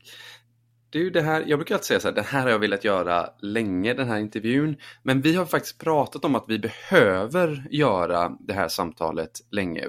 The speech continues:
För du är A I Change Agent på A I Sweden, det är också,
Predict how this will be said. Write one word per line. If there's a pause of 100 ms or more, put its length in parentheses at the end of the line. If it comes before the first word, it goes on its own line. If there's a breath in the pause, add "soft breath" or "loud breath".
För
du
är
A (320 loud breath)
I
Change
Agent (360)
på
A
I
Sweden,
det
är
också,